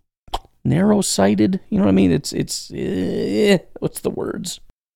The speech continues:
Looking down a Tunnel vision, I think, is kinda what I'm shooting for. There, there's no, like, stepping back and saying, "Okay, but how does that compare to the rest of the N F L?" There's none of that. Again, it all just stems from, "I hate the guy,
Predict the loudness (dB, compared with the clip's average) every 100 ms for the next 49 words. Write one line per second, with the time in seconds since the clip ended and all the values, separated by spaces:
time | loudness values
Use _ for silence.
0 | -10 -2 2 4 4 4 4 2 -4 -20
1 | _ _ _ _ -20 -20 _ 0 4 4
2 | 4 4 2 -6 -10 -6 -6 -6 -8 -6
3 | -4 -6 -8 -10 -14 -14 -14 -16 _ _
4 | -2 2 4 4 4 6 4 2 -2 0
5 | 2 2 2 2 4 4 4 4 2 2
6 | 4 4 2 2 2 2 4 2 2 0
7 | 2 2 2 2 0 -2 -2 -2 -4 -6
8 | -10 -12 _ 4 6 6 4 4 2 0
9 | -4 -14 _ -2 2 4 4 4 4 4
10 | 4 4 2 4 2 2 2 2 2 2
11 | 2 2 2 2 4 4 2